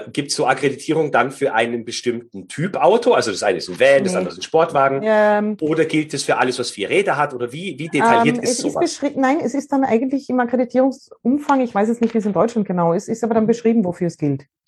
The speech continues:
Speaker 2: Das
Speaker 1: Okay.
Speaker 2: steht drinnen. Das heißt, das kann man dann nachschauen.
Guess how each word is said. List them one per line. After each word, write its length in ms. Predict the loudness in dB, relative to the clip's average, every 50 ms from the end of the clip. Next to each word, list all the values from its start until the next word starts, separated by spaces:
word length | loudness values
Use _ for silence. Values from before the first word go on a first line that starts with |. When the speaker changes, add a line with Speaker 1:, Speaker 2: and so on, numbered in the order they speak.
| _
Speaker 2:
Das 80 | -4 0
Speaker 1:
Okay. 100 | 2 2
Speaker 2:
steht 240 | 4 2 2 0 2
drinnen. 440 | 4 4 4 4 2 0 -4 -8 _ _ _ _ _ _ _ _ _ _ _ _ _ _ _ _ _
Das 140 | -4 0 2
heißt, 180 | 2 2 2 2
das 100 | -2 -2
kann 140 | 0 2
man 80 | 4 4
dann 160 | 4 4 4
nachschauen. 760 | 2 2 0 0 -4 -6 -6 -4 -2 -2 -2 -2 -4 -6 -8